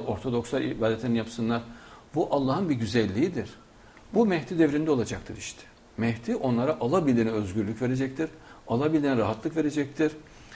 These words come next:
Onların can ve mal güvenliğini tam sağlayacaktır. Ama Türkiye'nin de bu yönde bir çalışması var. Ben görüyorum yani hükümetin özgürleştirme yönünde, demokrasi yönünde samimi gayretleri var.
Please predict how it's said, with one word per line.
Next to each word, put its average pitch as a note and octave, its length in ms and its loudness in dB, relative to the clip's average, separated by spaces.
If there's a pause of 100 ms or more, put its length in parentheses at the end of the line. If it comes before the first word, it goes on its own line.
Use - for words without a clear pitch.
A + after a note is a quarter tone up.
(140)
Onların C#3 360 4
can B2+ 240 4
ve C#3+ 80 6
mal C3 260 4
güvenliğini B2 460 2
tam D#3 240 0
sağlayacaktır. A#2+ 800 2 (420)
Ama G#3+ 240 0
Türkiye'nin F#3 520 2
de C4 180 -2 (880)
bu A3 140 4
yönde F#3 320 4
bir - 60 -10
çalışması F3+ 500 -2
var. D#3+ 120 6
Ben C#3+ 180 2
görüyorum A2 460 2
yani A2+ 180 0
hükümetin B2 640 -4 (560)
özgürleştirme B2 1120 2
yönünde, G2+ 640 0 (540)
demokrasi A2+ 560 0
yönünde A#2+ 460 0 (300)
samimi C#3+ 460 0
gayretleri B2 500 4
var. F#2 260 -4